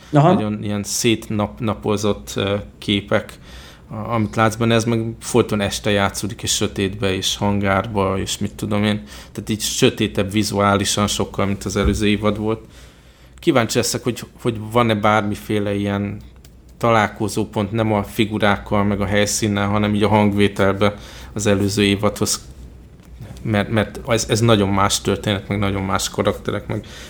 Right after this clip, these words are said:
Speaker 2: vizuálisan is más. Azt néztem, az első két évadot ez a Justin Lin rendezte, aki ilyen akciófilmeket szokott, ez a Fast and Furious sorozat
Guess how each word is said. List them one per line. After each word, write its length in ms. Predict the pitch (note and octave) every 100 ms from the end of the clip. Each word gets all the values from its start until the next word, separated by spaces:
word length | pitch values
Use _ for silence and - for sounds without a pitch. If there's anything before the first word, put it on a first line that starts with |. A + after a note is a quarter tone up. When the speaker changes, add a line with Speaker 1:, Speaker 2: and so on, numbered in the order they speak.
| -
Speaker 2:
vizuálisan 580 | - G2 G2+ G2 - A2
is 120 | -
más. 320 | A2+ G#2 - - - -
Azt 200 | D3 C#3
néztem, 220 | C#3 C#3+
az 100 | A#2+
első 340 | C#3 C3 - A2+
két 320 | - A2+ A2+
évadot 460 | A#2+ A2 A#2 A2
ez 120 | A2+ G#2
a 200 | A2 G#2+
Justin 500 | A#2+ G#2+ - A2+ G2+
Lin 240 | G#2+ A2 G#2
rendezte, 500 | G#2+ G2+ G2+ G2+ -
aki 140 | G#2 -
ilyen 120 | A2
akciófilmeket 920 | G#2+ - - F#2 - G2 G2 - G2+
szokott, 380 | - G#2+ G2+ -
ez 140 | G#2
a 100 | G#2 - - - -
Fast 360 | - G2+ - -
and 140 | G#2+
Furious 480 | - G#2+ G#2 G#2+ G#2+
sorozat 580 | - G#2 G#2 G2+ G2+ -